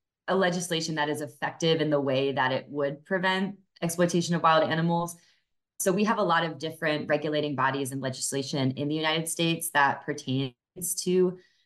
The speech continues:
wild animal ownership and practices with wild animals. So the first, the pieces of federal legislation that we have are the Animal Welfare Act, which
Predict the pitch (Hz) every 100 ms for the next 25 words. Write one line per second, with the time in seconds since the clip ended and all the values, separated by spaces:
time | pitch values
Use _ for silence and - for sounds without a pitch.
0 | _ 160 170 175 175 170 139 165 165 175
1 | 160 165 - 147 143 139 139 - 151 -
2 | 143 151 147 147 131 147 147 147 147 -
3 | _ _ _ _ - - - 165 - -
4 | 185 202 196 - - - - - - 180
5 | 175 165 135 - 185 175 151 143 143 147
6 | 139 143 135 143 135 131 135 131 139 135
7 | - 143 151 151 135 139 135 139 131 123
8 | 123 - - _ _ _ - 156 147 -
9 | -